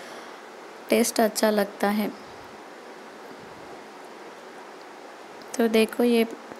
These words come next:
मेरा बेसन का बोंडा बनकर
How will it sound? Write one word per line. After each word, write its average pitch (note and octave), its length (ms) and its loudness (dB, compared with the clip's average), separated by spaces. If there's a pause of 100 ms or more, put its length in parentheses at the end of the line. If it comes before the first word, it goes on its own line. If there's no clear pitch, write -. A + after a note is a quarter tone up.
(180)
मेरा A3 380 6 (880)
बेसन G#3+ 380 6
का A#3 160 4
बोंडा G#3+ 420 6
बनकर G#3+ 480 8